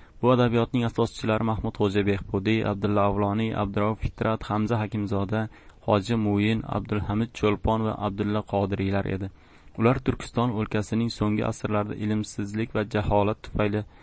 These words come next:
arosat-, <clears throat> asoratga, qoloqlikka yuz tutganidan qattiq qayg'urar va bu chirkin hayotni yaxshilash choralarini izlar edilar. Shu maqsadda qisqa muddatda xat savodi chiqaradigan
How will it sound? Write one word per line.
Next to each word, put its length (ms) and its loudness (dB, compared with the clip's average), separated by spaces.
arosat-, 640 0
<clears throat> 580 10
asoratga, 640 4
qoloqlikka 680 2
yuz 180 -2
tutganidan 640 -2
qattiq 480 -2
qayg'urar 480 2
va 140 2
bu 180 0
chirkin 480 -4
hayotni 480 0
yaxshilash 480 0
choralarini 640 4
izlar 320 0
edilar. 400 -2
Shu 200 0
maqsadda 480 2
qisqa 240 -2
muddatda 560 0
xat 340 0
savodi 480 2
chiqaradigan 760 0